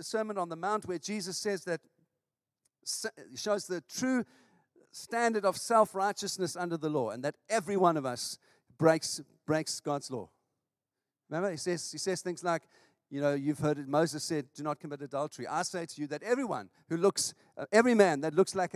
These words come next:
uh, uh, to, to another woman with lust in her heart has already committed adultery in his heart. Jesus, by grace, makes the standard incredibly high and says, what's he trying to say? All of you,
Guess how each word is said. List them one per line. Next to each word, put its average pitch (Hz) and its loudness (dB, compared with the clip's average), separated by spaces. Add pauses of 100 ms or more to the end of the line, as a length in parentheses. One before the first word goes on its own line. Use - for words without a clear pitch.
uh, 165 -6
uh, 170 -6 (160)
to, 160 -2
to 160 -2
another 175 6
woman 165 4
with 139 0
lust 190 4
in 170 0
her 151 2
heart 147 2 (200)
has 160 2
already 233 8
committed 214 4
adultery 170 6
in 147 4
his 143 0
heart. 117 -4 (380)
Jesus, 202 4
by 190 10
grace, 202 8
makes 196 6
the 196 6
standard 214 6 (600)
incredibly 240 4
high 196 4 (240)
and 170 -6
says, 208 2
what's 185 4
he 131 -4
trying 214 4
to - -4
say? - 4 (340)
All 269 12
of 202 8
you, 170 10